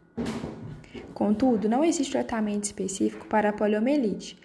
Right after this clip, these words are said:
porém é possível realizar alguns procedimentos que ajudam no controle das complicações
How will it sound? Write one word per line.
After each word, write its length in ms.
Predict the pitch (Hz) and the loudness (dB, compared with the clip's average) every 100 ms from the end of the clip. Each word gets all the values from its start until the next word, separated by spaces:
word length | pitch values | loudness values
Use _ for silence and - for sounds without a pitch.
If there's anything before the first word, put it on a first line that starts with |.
| - - - | -20 -20 -6
porém 340 | 220 214 214 | -2 0 0
é 40 | 214 | -2
possível 440 | 220 220 214 220 | -2 0 2 2
realizar 400 | 220 208 208 196 | 2 2 4 4
alguns 240 | 196 202 | 2 -2
procedimentos 840 | - 185 180 180 180 170 180 220 - | -2 -4 -2 0 2 2 2 0 -2
que 140 | - | 0
ajudam 360 | 226 220 220 226 | 2 4 4 4
no 120 | 226 | 4
controle 440 | 226 220 226 262 | 2 2 2 2
das 160 | 247 240 | 2 -2
complicações 960 | - 214 196 196 170 - 170 185 240 | -4 -4 -4 -2 -4 -4 -4 -2 -4